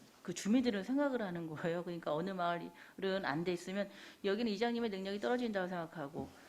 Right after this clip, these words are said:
여기는 됐으면 그 이장님의 능력이 높아졌다고 생각하기 때문에 이게 문제가 되고 있더라고요.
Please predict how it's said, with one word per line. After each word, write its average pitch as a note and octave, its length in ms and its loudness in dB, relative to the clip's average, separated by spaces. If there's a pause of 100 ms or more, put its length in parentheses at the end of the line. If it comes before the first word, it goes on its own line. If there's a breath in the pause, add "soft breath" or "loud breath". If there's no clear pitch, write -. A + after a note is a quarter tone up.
(220 soft breath)
여기는 G#3 320 2
됐으면 G3 320 -2
그 G3 100 -6
이장님의 G3+ 760 0
능력이 G3 380 0
높아졌다고 F#3 600 0
생각하기 E3+ 560 -2
때문에 E3+ 340 -4
이게 D#3+ 140 -2
문제가 E3 460 2
되고 G3 280 0
있더라고요. C#3 640 -4